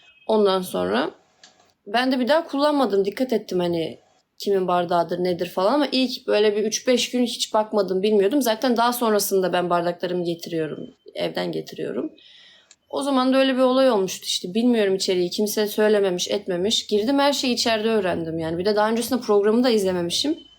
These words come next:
Yani bir bölüm falan izledim. O bölümde bir tane gala bölümü olması gerekiyor. Hangi bölüm onu da bilmiyorum. Yetmişlerde falan bir bölüm izlemiştim.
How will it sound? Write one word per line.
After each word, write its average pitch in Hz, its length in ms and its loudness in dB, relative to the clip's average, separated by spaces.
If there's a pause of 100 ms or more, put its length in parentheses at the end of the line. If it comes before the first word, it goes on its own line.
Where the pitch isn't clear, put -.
(720)
Yani 180 220 -4
bir 233 140 2
bölüm 254 220 2
falan 247 320 2
izledim. 185 460 2
O 208 120 2
bölümde 240 560 4 (680)
bir 240 80 -4
tane 254 240 2
gala 233 280 4
bölümü 196 240 6
olması 185 380 0
gerekiyor. 190 600 0
Hangi 233 380 0
bölüm 233 220 2
onu 233 160 2
da 220 80 2
bilmiyorum. 202 380 2
Yetmişlerde 214 640 2
falan 202 300 2
bir 185 100 -4
bölüm 196 240 0
izlemiştim. 170 680 -6